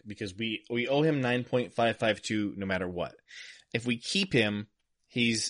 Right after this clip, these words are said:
thirty-seven five five two. So if we cut him, we are saving twenty-eight million bucks for two years of production.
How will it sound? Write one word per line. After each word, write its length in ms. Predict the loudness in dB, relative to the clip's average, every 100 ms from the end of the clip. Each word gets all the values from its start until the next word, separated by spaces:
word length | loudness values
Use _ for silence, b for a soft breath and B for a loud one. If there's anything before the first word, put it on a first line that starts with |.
| -2
thirty-seven 920 | 0 2 2 2 6 8 8 4 0 -8 _ 2
five 260 | 4 4
five 260 | 2 0 0
two. 220 | -6 -8 -12 _ _ _ -20 -20 b b b b b b
So 600 | 2 4 8 10 8 6 0
if 200 | 2 2
we 80 |
cut 260 | 2 0 0
him, 300 | 0 -2 0
we 100 | 0
are 100 | 0
saving 440 | 2 4 4 0
twenty-eight 560 | -4 -4 -2 2 2 2
million 280 | -2 -2 -2
bucks 520 | -4 -6 -10 -12 -12 _ _ _ _ _ _ _ _ _
for 760 | -4 0 2 4 4 4 0 _ _ _
two 140 | -2 0
years 240 | 2 0
of 60 | 0
production. 480 | -2 -2 -4 -10